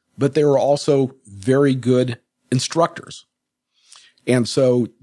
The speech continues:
uh, you know, I can think of three or four engineers that I've met over,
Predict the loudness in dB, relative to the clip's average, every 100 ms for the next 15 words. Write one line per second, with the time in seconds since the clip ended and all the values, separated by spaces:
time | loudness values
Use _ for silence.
0 | _ -8 -4 -2 -4 -6 -14 _ _ -2
1 | 2 0 0 0 0 -2 -6 -12 -2 -2
2 | 0 0 0 0 0 0 0 0 0 0
3 | 0 0 0 -2